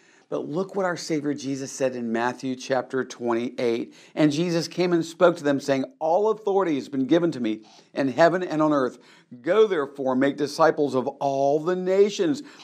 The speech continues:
baptizing them in the name of the Father and of the Son and of the Holy Spirit, teaching them to observe all things that I've commanded you. And lo, I'm with you always, even to the end of the age.'" And what is the end of the age? It's when King Jesus returns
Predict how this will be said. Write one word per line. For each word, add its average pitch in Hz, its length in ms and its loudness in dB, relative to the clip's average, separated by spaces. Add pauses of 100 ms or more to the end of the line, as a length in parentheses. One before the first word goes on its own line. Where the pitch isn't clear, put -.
(160)
baptizing 175 640 0
them 139 160 2
in 135 60 0
the 139 60 0
name 147 180 4
of 139 40 0
the 139 100 2
Father 165 460 0
and 170 80 -2
of 139 80 -2
the 139 80 0
Son 156 240 0
and 165 80 -2
of 160 80 -2
the 151 120 2
Holy 156 200 -2
Spirit, 160 420 4 (600)
teaching 214 420 0
them 151 140 4
to 147 80 4
observe 143 380 2 (120)
all 196 300 2
things 202 320 -4
that 196 80 4
I've 196 160 8
commanded 190 360 0
you. 160 180 2
And 180 100 0
lo, 202 500 0 (300)
I'm 202 160 2
with 208 240 4
you 190 320 0
always, 170 560 0 (180)
even 185 400 2
to 160 140 -4
the 143 280 0
end 165 600 0
of 147 340 2
the 151 240 -2
age.'" 147 460 0 (280)
And 185 160 -4
what 190 240 0
is 214 220 6
the 185 140 -4
end 151 140 4
of 131 60 -2
the 123 160 -2
age? 107 300 -6 (440)
It's 170 200 0
when 196 240 0
King 208 260 0
Jesus 180 560 0
returns 196 580 -2